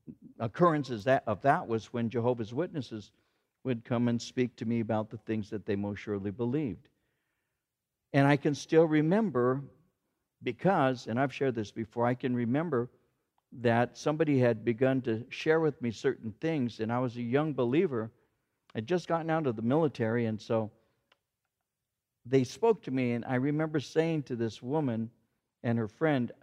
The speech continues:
"You know, I, I just don't think what you're saying is correct. I, I think you're wrong."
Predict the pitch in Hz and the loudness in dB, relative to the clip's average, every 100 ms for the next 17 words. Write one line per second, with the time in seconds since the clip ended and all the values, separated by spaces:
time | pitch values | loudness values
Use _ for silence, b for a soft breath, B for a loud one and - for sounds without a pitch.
0 | _ _ _ _ _ - 147 156 175 156 | _ _ _ _ _ -4 0 2 2 0
1 | - 139 131 127 - _ _ - 147 190 | -4 -6 -6 -6 -18 _ _ -4 -4 -2
2 | 208 - 190 - 143 190 - 156 151 143 | -4 -2 -2 -4 -4 -4 -2 -4 -4 -6
3 | - 170 180 143 113 - - 165 247 127 | -4 -4 -2 -2 -4 -6 -8 -6 -6 -8
4 | - 113 117 _ _ _ _ _ - 143 | -8 -10 -10 _ _ _ _ _ -14 -6
5 | 220 220 175 156 196 240 | -4 -2 -4 -4 -4 -6